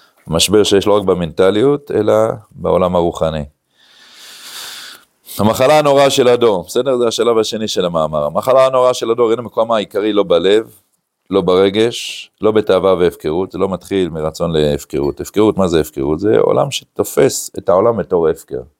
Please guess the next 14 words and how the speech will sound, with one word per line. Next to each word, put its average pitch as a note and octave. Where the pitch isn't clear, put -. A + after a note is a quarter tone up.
כן? F#2
ג'ונגל, G#2+
בהמה F#2
שחיה G2
בג'ונגל, F#2
תופס D#2+
את -
העולם E2+
בתור D2+
הפקר. C2+
מה F2+
היא G2
רוצה F2
בעצם? B2